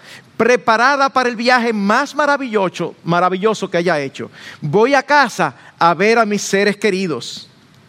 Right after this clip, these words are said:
Y empieza a recordar a, mm, algunos de los que habían encal-, alcanzado con el evangelio ahí en Argentina,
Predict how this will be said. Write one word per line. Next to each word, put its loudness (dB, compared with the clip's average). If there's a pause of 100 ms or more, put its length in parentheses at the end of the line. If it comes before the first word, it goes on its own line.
(720)
Y 2
empieza 0
a 2
recordar 2
a, 2
mm, -4
algunos 0
de 0
los 0
que -4
habían 0
encal-, -4
alcanzado 0
con -4
el 2
evangelio 0
ahí 2
en 0
Argentina, -2